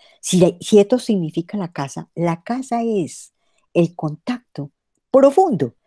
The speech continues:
el contacto existencial. No es el contacto técnico solamente, ni es el contacto político,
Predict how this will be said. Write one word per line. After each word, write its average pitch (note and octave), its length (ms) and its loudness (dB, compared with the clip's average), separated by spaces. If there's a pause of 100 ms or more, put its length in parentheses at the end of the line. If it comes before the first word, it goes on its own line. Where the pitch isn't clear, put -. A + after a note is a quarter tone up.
(140)
el G3 220 2
contacto G3 840 -4
existencial. C4 1160 -2
No C#3+ 200 -8
es E3 140 -8
el C4 140 -6
contacto G3+ 720 -2 (480)
técnico E3 600 2
solamente, G#3 760 0
ni C#3 180 -6
es C3+ 60 -10
el E3+ 140 -8
contacto C#3 500 -8
político, G3+ 840 0